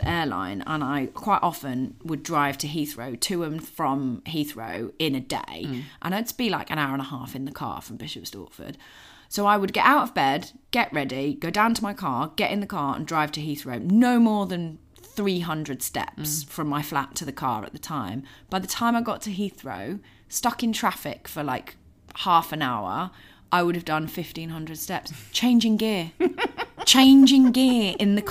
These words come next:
Speaker 1: car from, like, first to second and back to first again. Oh no, we're at standstill again. Back to the big car park that is the M twenty-five.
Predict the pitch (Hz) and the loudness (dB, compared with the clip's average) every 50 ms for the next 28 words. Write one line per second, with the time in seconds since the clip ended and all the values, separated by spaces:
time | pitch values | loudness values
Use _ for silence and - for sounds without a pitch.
0 | - 220 233 233 214 185 143 107 - - - - 233 226 220 202 185 - - - | 0 2 4 4 4 2 2 0 -4 -8 -2 2 4 4 6 6 4 2 2 2
1 | - 226 214 214 208 - - 208 - - 226 208 - - 147 135 139 147 143 - | 2 4 4 4 2 0 -2 -2 2 2 2 2 2 0 -2 0 0 0 -2 -2
2 | 170 - 202 196 - - 196 - - 202 196 190 - - 175 160 143 139 139 - | 4 4 4 4 4 0 -4 0 2 2 2 2 0 -2 -2 0 0 0 0 0
3 | - 202 220 208 185 196 202 208 202 - - - 190 175 180 175 - 170 156 156 | 0 2 4 4 4 2 2 0 -2 -4 -4 -2 -2 -2 -2 -4 -8 -8 -2 -2
4 | 180 - - - 214 - - - 196 - - - - - - 196 190 240 233 - | -2 -2 4 6 6 6 6 2 -2 -2 -2 -10 -10 -4 -2 4 4 4 4 6
5 | - 247 233 226 226 233 202 185 139 - 202 196 190 208 196 196 196 185 - 202 | 6 8 8 8 8 8 6 6 6 4 0 0 2 2 2 2 2 0 0 0
6 | 185 214 180 - 208 196 170 110 98 | 0 2 2 0 0 0 -2 -2 -4